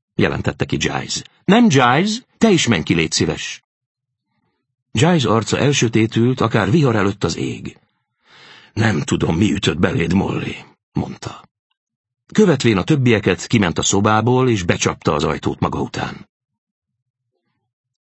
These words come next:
„Igen, Missus Davis? Miről van szó?” Ö, Trutter őrmester, amikor beszámolt nekünk a Longridge Farm ügyről,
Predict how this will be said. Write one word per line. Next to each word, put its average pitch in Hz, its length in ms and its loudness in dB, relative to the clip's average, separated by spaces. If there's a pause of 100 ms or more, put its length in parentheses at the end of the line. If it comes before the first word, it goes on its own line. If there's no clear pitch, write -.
„Igen, 139 460 4
Missus 202 280 2
Davis? 175 480 2 (540)
Miről 123 320 4
van 120 160 4
szó?” 120 400 0 (1160)
Ö, 101 760 0 (100)
Trutter 160 380 0
őrmester, 101 760 0 (880)
amikor 147 320 2
beszámolt 135 440 0
nekünk 120 320 0
a 98 200 0
Longridge 113 520 0
Farm 107 340 0
ügyről, 107 580 0